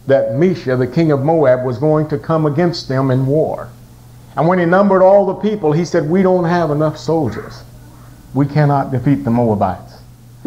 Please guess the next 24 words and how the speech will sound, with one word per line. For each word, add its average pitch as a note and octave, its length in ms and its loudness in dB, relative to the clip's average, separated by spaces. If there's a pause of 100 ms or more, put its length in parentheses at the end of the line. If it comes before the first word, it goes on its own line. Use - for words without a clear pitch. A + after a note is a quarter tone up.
(260)
And D#3+ 160 0
so F#3+ 180 2
he F3+ 60 2
sent A3+ 240 0
a A3 40 2
messenger D3 840 0 (220)
to D#3 80 -2
the D3 140 0
south C#3 680 0 (600)
to C#3+ 100 -2
the B2+ 100 -2
king D#3 260 0
of C3 140 -2
Judah, G2 420 -2
Jehoshaphat, G#2+ 760 -4 (680)
and A#2 140 -6
said, B2+ 180 0
"Will D3 180 2
you F3+ 180 4
help E3+ 320 0
us D3+ 180 -8
fight A#2 320 -2 (640)
against A2+ 400 -6
Moab? F#2+ 520 -4